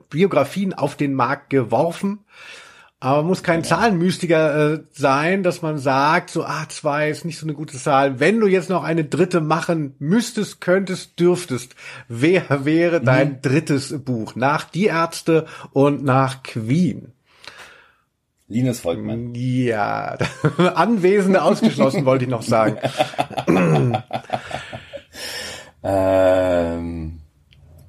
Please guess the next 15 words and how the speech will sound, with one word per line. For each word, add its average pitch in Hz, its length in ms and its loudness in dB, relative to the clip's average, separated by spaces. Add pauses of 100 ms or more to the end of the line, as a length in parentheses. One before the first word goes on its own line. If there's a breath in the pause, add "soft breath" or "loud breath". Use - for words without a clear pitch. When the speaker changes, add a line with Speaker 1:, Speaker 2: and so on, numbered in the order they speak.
(1160 soft breath)
Speaker 2:
ich 127 180 0
muss 170 260 4
gar 160 120 4
nicht 180 140 -4
mehr 151 120 2
unbedingt 156 280 2
jetzt, 156 180 -4
äh, 131 140 -2 (180)
unbedingt 135 380 -2
ein - 20 -10
Buch 123 180 -8
schreiben. 107 400 2
Speaker 1:
Hm. 120 260 -2 (400)
Speaker 2:
Also, 123 380 2
ähm, 113 680 2